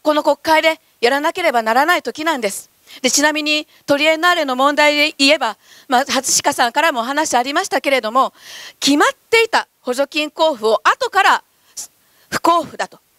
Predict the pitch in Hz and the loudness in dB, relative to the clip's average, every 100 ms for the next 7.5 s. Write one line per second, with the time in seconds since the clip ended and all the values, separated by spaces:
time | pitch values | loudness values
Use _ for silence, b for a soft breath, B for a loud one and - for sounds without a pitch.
0 | _ - 285 285 294 294 311 - 226 233 | _ -4 -2 0 0 0 -2 0 0 4
1 | 339 220 b b 226 226 - 277 466 - | 2 2 b b -4 -2 0 2 2 2
2 | 466 523 440 285 - 233 269 339 370 320 | 0 2 0 -2 -2 0 0 0 -2 -4
3 | - - 349 427 466 453 427 - 277 214 | -2 0 0 0 0 2 0 0 -2 -2
4 | 254 B B B B - 381 - 277 269 | -6 B B B B 0 0 2 2 2
5 | 320 285 254 311 294 269 226 262 - b | 0 2 0 0 2 2 4 0 0 b
6 | b 311 330 339 349 311 262 226 302 359 | b 2 2 4 2 2 -4 0 2 4
7 | 302 247 262 311 | 2 2 0 0